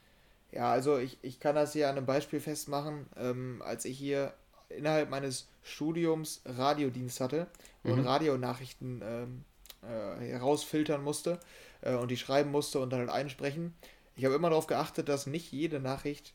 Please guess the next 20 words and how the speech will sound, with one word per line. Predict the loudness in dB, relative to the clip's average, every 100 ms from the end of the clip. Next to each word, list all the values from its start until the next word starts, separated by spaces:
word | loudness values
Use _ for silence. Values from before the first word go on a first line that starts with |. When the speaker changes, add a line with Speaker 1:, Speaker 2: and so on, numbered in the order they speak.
| _
Speaker 1:
mit | -8 -4
Corona | 0 2 4 4 2
in |
Verbindung | 0 -2 -2 -4
steht, | -2 -2 -4 -8 _
sondern | -6 0 2
Speaker 2:
Ja. |
Speaker 1:
maximal | 0 -2 0 2
eine. | 2 2 -4 -8 -20 -20 -20 -20 _ -6
Weil | -2
ich | 0
finde, | 0 0
wenn | 2
dann | 2
so | 0
eine | -2
Sendung | 0 0 0
ist | -2 -2
oder | 0 2
so, | 0 -2